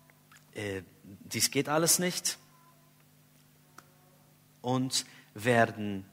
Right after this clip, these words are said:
ärgerlich, verlieren die Selbstbeherrschung, fangen an, Sachen zu sagen, an, äh, vielleicht unseren Kindern,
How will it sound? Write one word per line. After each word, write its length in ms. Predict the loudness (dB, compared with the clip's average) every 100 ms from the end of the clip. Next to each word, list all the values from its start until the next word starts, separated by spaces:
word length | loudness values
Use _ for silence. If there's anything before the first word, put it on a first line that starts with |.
| -20 -20 _ _
ärgerlich, 760 | 8 8 8 2 2 -4 -14 -18 _ _ _ _ -20 _
verlieren 480 | 2 6 10 10 10
die 80 | 8
Selbstbeherrschung, 1000 | 10 12 12 8 0 2 2 0 -4 -8 -14 -20 _ -20 -20 -20 -16
fangen 420 | 8 10 10 8
an, 340 | 6 6 8 10
Sachen 340 | 10 10 4
zu 180 | -2 4
sagen, 580 | 12 12 12 8 0 -4 -14 -20 -20 -20 _ _ _ _ -6
an, 320 | -2 -2 -4
äh, 40 | -10 -16 -18 -20 -20 -18
vielleicht 400 | -6 0 0 0
unseren 280 | -4 -2 0
Kindern, 600 | 6 8 10 8 6 -8